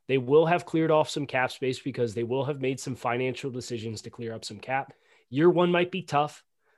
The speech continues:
but you take Eric Bieniemy and you pair him with Deshaun Watson, and that is the pairing that makes the most sense.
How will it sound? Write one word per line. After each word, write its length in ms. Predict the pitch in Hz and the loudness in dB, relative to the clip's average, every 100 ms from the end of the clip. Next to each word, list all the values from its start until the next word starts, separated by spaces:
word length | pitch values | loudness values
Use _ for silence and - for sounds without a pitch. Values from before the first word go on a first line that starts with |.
| _ | _
but 180 | 135 - | -2 -2
you 100 | 131 | -2
take 340 | 160 185 180 - | 2 2 2 0
Eric 260 | 165 160 | 0 0
Bieniemy 400 | 143 151 151 123 | 0 2 2 0
and 100 | 117 | -4
you 60 | 120 | -6
pair 260 | - 156 | -6 -4
him 160 | 139 139 | -4 -4
with 140 | 127 | -6
Deshaun 340 | 110 - 139 120 | -8 -6 -4 -2
Watson, 460 | 131 180 - 127 131 | 0 0 -2 -6 -6
and 200 | 127 113 | -10 -10
that 240 | 107 151 180 | -2 0 0
is 100 | 165 | -2
the 100 | 147 | -6
pairing 380 | - 143 131 131 | -6 -2 -2 -4
that 100 | 107 | -6
makes 260 | 123 117 | -8 -8
the 100 | - | -10
most 260 | 113 110 - | -12 -12 -4
sense. 360 | 165 175 175 | -2 -2 -4